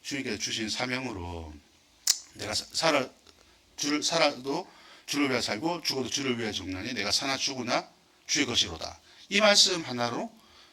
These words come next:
제가 뉴질랜드를 갔습니다. 그래서 뭐 어쨌든 제가 이제 이렇게 구원을 받게 됐고, 사실은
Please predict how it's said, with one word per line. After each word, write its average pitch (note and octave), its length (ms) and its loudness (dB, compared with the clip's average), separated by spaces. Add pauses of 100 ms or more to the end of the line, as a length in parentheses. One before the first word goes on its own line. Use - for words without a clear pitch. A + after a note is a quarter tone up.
제가 - 320 -6 (200)
뉴질랜드를 G#2 520 -4
갔습니다. - 360 -8 (160)
그래서 E2 260 -14 (560)
뭐 E2 280 -10 (680)
어쨌든 C#3 460 0
제가 A#2+ 200 2
이제 G#2+ 140 -2
이렇게 D#3 320 2
구원을 G#2+ 240 -4
받게 A2 200 -6
됐고, F#2+ 380 -8 (540)
사실은 C3+ 520 2